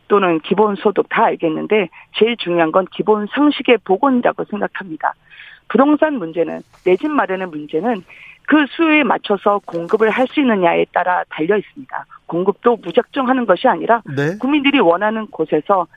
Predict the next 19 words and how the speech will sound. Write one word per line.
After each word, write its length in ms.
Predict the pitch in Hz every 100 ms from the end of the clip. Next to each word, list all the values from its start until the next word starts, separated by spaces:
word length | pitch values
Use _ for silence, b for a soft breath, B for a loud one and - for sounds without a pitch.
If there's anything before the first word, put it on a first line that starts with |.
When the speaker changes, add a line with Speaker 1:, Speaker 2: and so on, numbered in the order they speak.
| _
Speaker 1:
그리고 280 | - 170 175
원하는 360 | 165 220 226 240
방향으로 480 | - 175 214 190 180
살 160 | - 247
수 100 | -
있도록 380 | - - 160 -
터줘야 460 | - 302 - 170
한다는 380 | 170 247 262 247
거죠. 260 | 170 - - _ B -
Speaker 2:
네. 140 | 139
Speaker 1:
그래서 280 | 165 240 247
일 240 | 202 233
기 240 | 233 254 240 B B
신도시의 680 | - 262 247 226 - 180 180 B B -
재개발, 400 | 208 196 185 180 -
재건축을 640 | 160 190 170 - 165 170 B B B
속도감 480 | - 277 311 269 240
있는 260 | 208 196 185
공약처럼 800 | - 196 214 - - 180 156 156